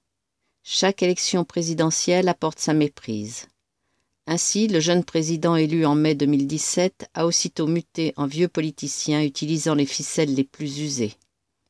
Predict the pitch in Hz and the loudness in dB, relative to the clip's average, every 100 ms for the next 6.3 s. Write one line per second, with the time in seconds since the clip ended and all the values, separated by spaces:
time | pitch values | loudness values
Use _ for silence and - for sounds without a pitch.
0 | _ - 175 170 170 180 170 165 151 147 | _ 0 0 4 4 4 2 2 0 -2
1 | 143 - 117 113 _ _ _ _ _ _ | -2 -4 -4 -6 _ _ _ _ _ _
2 | _ _ 151 185 196 185 175 170 180 175 | _ _ 0 0 0 0 2 0 0 0
3 | 156 165 165 185 160 151 139 170 160 151 | 0 -2 0 0 2 0 0 -2 0 0
4 | 147 151 143 139 147 151 143 165 170 147 | -2 -2 -2 -2 0 0 0 0 2 2
5 | 131 131 143 143 143 139 135 131 139 139 | 4 2 2 2 2 4 4 2 2 4
6 | 139 170 | 2 -2